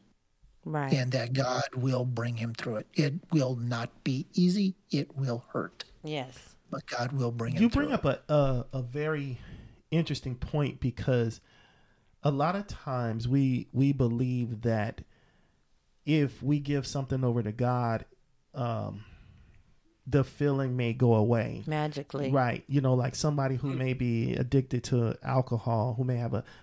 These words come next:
Speaker 3: alcohol addiction, and, um,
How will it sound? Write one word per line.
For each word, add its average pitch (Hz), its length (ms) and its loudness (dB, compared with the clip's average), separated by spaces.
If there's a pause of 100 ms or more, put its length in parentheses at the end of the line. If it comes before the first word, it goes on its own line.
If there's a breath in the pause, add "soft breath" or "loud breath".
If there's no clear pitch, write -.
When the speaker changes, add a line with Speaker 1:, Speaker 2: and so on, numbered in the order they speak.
(100)
Speaker 3:
alcohol 127 480 0
addiction, 113 560 -4 (480 soft breath)
and, 131 800 -2 (140)
um, 117 500 -2